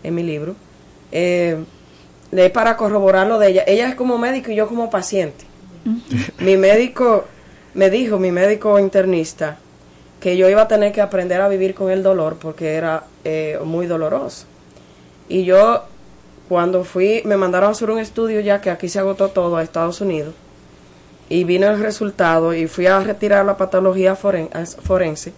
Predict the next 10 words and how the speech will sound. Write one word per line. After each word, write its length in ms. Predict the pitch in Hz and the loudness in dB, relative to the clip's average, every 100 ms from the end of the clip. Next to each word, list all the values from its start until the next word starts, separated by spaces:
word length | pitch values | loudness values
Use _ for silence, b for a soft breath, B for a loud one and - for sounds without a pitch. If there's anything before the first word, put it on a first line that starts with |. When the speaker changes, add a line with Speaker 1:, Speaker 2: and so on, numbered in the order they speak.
| B B B | B B B
Speaker 1:
y 140 | - 165 | -8 -4
se 160 | 180 | -2
lo 80 | 180 | -2
llevo 240 | 170 185 | 4 6
a 40 | 214 | 6
la 140 | 202 | 4
hematóloga. 720 | 190 180 170 226 247 170 147 156 | 2 0 -2 -4 -2 -2 -2 -2
Ella 180 | 165 175 | 0 -2
me 160 | 180 | -2
dice 500 | 170 170 170 175 151 | -2 -4 -6 -6 -8